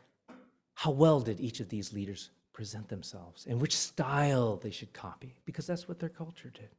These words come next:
But Paul says, "I planted, Apollos watered, but God gave the growth. So neither he who plants nor he who waters is anything,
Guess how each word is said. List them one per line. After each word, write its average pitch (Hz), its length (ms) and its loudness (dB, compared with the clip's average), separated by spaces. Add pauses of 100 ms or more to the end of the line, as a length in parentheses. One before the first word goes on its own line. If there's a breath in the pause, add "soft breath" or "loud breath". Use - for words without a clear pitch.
(1160)
But - 100 -6
Paul 139 200 6
says, 123 220 0
"I 117 140 6
planted, 147 460 -2 (120)
Apollos 120 440 2
watered, 101 360 -4 (240 soft breath)
but - 280 -2
God 104 540 4 (1200)
gave 90 260 -4
the 101 80 -8
growth. - 440 -12 (240 soft breath)
So - 160 4
neither 104 380 8
he 165 600 4
who 127 140 2
plants 120 520 2
nor 101 80 0
he 127 360 4
who 139 120 0
waters 101 460 0
is 127 200 0
anything, 143 520 8